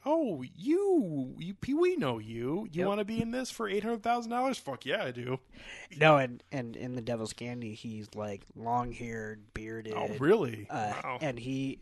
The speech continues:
Speaker 2: and so clearly this is a Sean Byrne thing.
Speaker 1: Hmm.
Speaker 2: He is a heavy metal fan.
Speaker 1: Okay.
Speaker 2: In fact, The Devil's Candy is basically, I would say, a heavy metal horror film,
Speaker 1: Hmm.
Speaker 2: uh, which I think means that you might enjoy it.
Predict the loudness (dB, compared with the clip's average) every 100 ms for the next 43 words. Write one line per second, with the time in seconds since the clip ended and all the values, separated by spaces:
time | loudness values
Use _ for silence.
0 | -8 -8 -6 -12 -8 6 8 8 6 2
1 | -4 -8 -8 -8 -6 -8 -8 -8 -8 -10
2 | -12 -12 -14 -10 -4 -4 -4 -6 -8 -8
3 | -6 -4 -4 -6 -6 -4 -4 -6 -8 -12
4 | -12 -6 -4 -2 -4 -4 -6 -8 -2 0
5 | 0 -4 -6 -2 -2 -4 -8 -8 -8 -10
6 | -10 -8 -8 -10 -12 -6 -4 -4 -6 -8
7 | -8 -8 -8 -10 -12 -10 -10 -10 -10 -6
8 | -6 -6 -8 -8 -8 -8 -12 -8 -8 -8
9 | -10 -16 -20 -8 -4 -2 -4 -6 -8 -10
10 | -10 -16 -18 -16 -14 -14 -12 -12 -12 -12
11 | -10 -10 -12 -12 -6 -4 -6